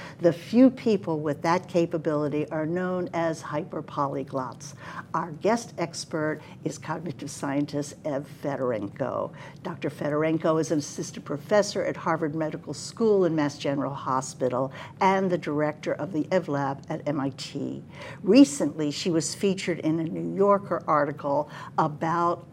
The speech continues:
exceptional language ability, and she'll explain what this talent reveals about language and the brain tonight. Doctor Fedorenko received her P H D in two thousand seven from M I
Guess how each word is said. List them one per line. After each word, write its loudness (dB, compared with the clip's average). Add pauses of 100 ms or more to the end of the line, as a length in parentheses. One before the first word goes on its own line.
exceptional -2
language -2
ability, -4
and -4
she'll 0
explain 0
what -2
this -6
talent -2
reveals 2
about -2
language -2
and -4
the -6
brain 0
tonight. -4 (600)
Doctor 0
Fedorenko 0
received -2
her -6
P 0
H -2
D 0
in 0
two -6
thousand -10
seven 0
from -2
M 0
I 0